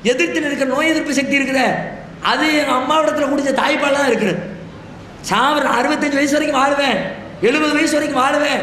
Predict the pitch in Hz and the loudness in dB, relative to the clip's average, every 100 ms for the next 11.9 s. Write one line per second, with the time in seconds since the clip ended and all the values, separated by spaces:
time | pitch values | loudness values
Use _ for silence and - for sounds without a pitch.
0 | - 220 302 302 302 302 302 262 269 277 | 0 0 2 0 0 0 2 2 2 2
1 | 240 - - 170 214 269 285 285 247 247 | 0 -2 -4 0 0 2 2 2 2 2
2 | 302 294 277 262 294 370 208 - 247 254 | 2 2 2 2 2 0 -4 -2 0 2
3 | 247 302 311 294 285 277 269 233 247 294 | 2 2 2 2 2 0 2 2 2 2
4 | 285 269 233 240 - 294 269 262 202 233 | 2 2 2 2 0 -2 -2 0 2 0
5 | 196 320 415 - - - - 240 285 277 | 2 0 0 -2 -6 -10 -4 0 2 2
6 | 247 226 277 320 302 277 277 262 294 - | 2 2 2 2 2 0 0 0 0 0
7 | 269 247 - - 240 247 180 220 311 311 | 0 0 -2 -2 0 0 0 2 2 2
8 | 294 277 269 262 247 226 - - - 190 | 2 0 2 2 2 2 -2 -8 -6 -4
9 | 262 294 294 285 285 269 285 277 277 254 | 0 0 2 2 0 0 0 0 -2 -2
10 | 233 220 240 311 240 - - - - - | 0 0 2 0 -2 -6 -12 -16 -16 -18
11 | - - 285 285 285 285 285 277 269 | -6 -2 0 2 2 0 0 0 2